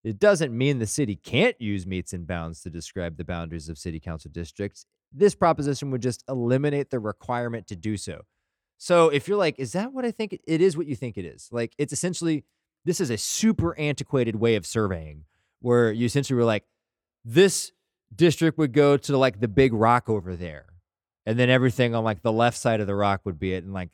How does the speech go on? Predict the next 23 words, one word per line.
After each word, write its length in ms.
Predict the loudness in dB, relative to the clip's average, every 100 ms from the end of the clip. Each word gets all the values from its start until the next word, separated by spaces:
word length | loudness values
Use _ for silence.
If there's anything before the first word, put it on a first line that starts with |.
| -12
oth-, 220 | -4 -2
on 180 | -2 -4
the 80 | -2
right 260 | 0 -2 -2
side 200 | -6 -4
of 40 |
the 80 | -2
rock 240 | -2 -2
would 100 | -4
be, 120 | -6
like, 220 | -6 -6 _
the 120 | -12
other 200 | -10 -10
district, 440 | -12 -14 -18 -18 _
or, 160 | 0
like, 240 | 4 2 2
this 300 | -6 -6 -6
tree 420 | -8 -2 2 2
over 220 | 0 -2
there, 400 | -6 -8 -10 -16 _ _
or 220 | -6 -4
that 300 | -2 -4 -4
hill, 520 | -8 -4 -2 -2 -8